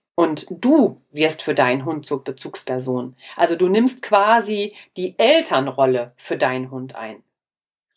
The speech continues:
Und ist eure Beziehung intakt, vertraut und orientiert sich der Hund an dir. Das wirft dann die Frage auf, wie gehen wir jetzt mit den Situationen um?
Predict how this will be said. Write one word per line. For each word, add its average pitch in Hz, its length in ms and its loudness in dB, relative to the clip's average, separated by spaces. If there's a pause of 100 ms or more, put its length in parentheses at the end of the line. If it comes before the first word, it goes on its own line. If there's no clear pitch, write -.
(160)
Und 185 220 2
ist - 280 4
eure 175 280 4
Beziehung 175 520 0
intakt, - 680 -2 (480)
vertraut 156 760 2
und 190 240 -2
orientiert 170 640 0
sich 196 200 -2
der 196 200 2
Hund 208 400 -2 (180)
an 226 200 2
dir. 151 340 -4 (540)
Das 202 260 4
wirft 330 260 4
dann 254 120 6
die 208 100 -2
Frage 240 500 4
auf, 254 340 2
wie 233 260 -4
gehen 254 320 0
wir 254 100 2
jetzt 226 320 0
mit 233 140 -2
den 226 140 0
Situationen 254 800 0
um? 123 260 -12